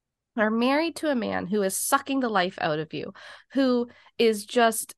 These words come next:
absolutely, like, w-, again, we know that women in bad marriages, they, they have worse health outcomes. Like, they, they die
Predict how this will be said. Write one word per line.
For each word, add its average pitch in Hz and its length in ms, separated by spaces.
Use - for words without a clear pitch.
absolutely, 233 880
like, 254 180
w-, - 200
again, 294 260
we 262 140
know 285 140
that 226 100
women 254 200
in 294 100
bad 220 220
marriages, 202 460
they, 190 220
they 208 120
have 185 300
worse 202 260
health 196 320
outcomes. 294 500
Like, 202 240
they, 208 240
they 202 160
die 185 580